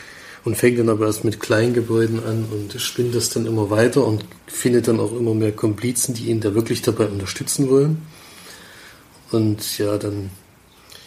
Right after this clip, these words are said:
ich weiß nicht, ob man den Film viel spoilern kann, weil es ja nach einer wahren Begebenheit ist, aber ich höre da jetzt trotzdem auf, ob das dann am Ende klappt oder nicht.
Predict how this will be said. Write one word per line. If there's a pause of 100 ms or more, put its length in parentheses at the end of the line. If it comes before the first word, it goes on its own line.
(240)
ich
weiß
nicht,
ob
man
den
Film
viel
spoilern
kann,
weil
es
ja
nach
einer
wahren
Begebenheit
ist,
aber
ich
höre
da
jetzt
trotzdem
auf,
ob
das
dann
am
Ende
klappt
oder
nicht.